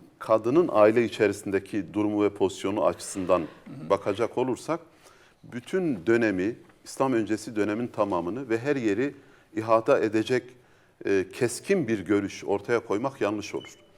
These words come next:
Speaker 2: Hı hı.
Speaker 1: Bir kere kadının, e, şehirli olup olmaması durumu değiştirir. Yani bedevi mi, hadari mi?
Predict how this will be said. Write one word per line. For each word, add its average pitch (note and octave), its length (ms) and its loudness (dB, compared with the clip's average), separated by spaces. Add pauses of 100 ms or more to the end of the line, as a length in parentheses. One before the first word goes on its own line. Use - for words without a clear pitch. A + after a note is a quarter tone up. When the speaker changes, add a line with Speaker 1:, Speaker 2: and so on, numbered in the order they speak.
(180)
Speaker 2:
Hı - 60 -14
hı. - 40 -6
Speaker 1:
Bir C#3 80 -6
kere E3 260 2
kadının, D3 480 2 (840)
e, G#2+ 240 4 (320)
şehirli C3+ 520 0
olup C3 260 2 (100)
olmaması B2 760 0 (140)
durumu G#2+ 300 -4
değiştirir. F#2 600 -6
Yani D#2+ 260 -2
bedevi G2+ 360 2
mi, C3 200 -8 (140)
hadari G2 420 2
mi? C#2 100 -10